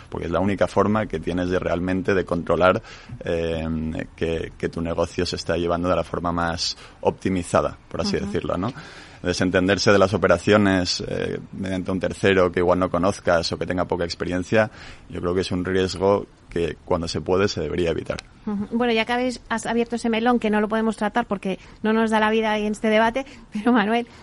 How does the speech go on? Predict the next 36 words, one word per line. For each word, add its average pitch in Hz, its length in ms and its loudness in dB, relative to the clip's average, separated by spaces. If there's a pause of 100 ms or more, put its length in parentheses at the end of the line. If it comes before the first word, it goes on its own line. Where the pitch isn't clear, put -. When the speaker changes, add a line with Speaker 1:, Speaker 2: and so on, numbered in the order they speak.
(120)
Speaker 2:
eh, 214 180 -2
la 196 100 0
inflación, 208 540 0
claro, 247 220 2
al 202 100 -4
final 202 500 -2
los, 196 300 -2
los 196 180 -2
inversores 214 600 -2
se 247 100 -6
lo 208 80 -4
están 226 220 -2
pensando 240 440 -2
ahora, 269 380 0 (400)
eh, 139 480 -6 (140)
hacer 233 220 -2
este 233 160 -4
tipo 247 140 -2
de 233 80 2
inversiones. 240 520 0
Speaker 1:
A - 20 4
ver, 101 140 4
es, 101 340 2
es 104 200 2
replantear 101 480 4
el 98 60 4
modelo 95 340 2
de, 76 40 -6
modelo 90 320 2
de 90 60 4
negocio. 82 420 -2 (240)
Es 92 60 -4
decir, 85 340 -2
una 90 200 0
de 85 60 0
dos, 85 380 -2